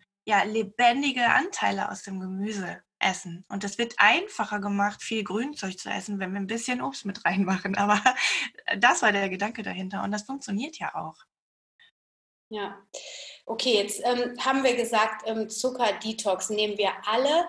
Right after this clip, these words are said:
Speaker 2: industriellen Zucker raus, alle, die diese, ähm, diesen puren Zucker einfach so hinzufügen. Was kann ich im Zuckerdetox denn essen? Also das heißt, Ge-, Honig würde theoretisch, wenn ich vegan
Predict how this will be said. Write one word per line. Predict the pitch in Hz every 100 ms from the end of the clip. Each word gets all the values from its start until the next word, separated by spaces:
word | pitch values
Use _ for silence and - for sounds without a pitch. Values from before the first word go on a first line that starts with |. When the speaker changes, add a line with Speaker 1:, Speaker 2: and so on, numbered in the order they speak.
| - - _ -
Speaker 2:
industriellen | 240 240 233 - 214 202 220 247 247
Zucker | - 240 - 190
raus, | - 147 - -
alle, | 185 240 269
die | 262 240 226 -
diese, | - 214 208
ähm, | 190 196 190 190 -
diesen | - 202 202 196 -
puren | - 311 269 233
Zucker | - 262 240 -
einfach | 190 - 196
so | - 214
hinzufügen. | - 214 196 - 185 - 190 180 156 - - - - -
Was | 214 339 -
kann | - 269
ich | 269 262
im | 233
Zuckerdetox | - 269 254 233 - 220 226 196 -
denn | - 196
essen? | - 143 180
Also | 139 180
das | 196 196 -
heißt, | 220 220 -
Ge-, | - 202 - - _ _ _ _ - -
Honig | 254 294 349 415 -
würde | 294 277 262
theoretisch, | - 214 208 247 294 381 -
wenn | 233 220
ich | 208 -
vegan | 185 180 175 240 294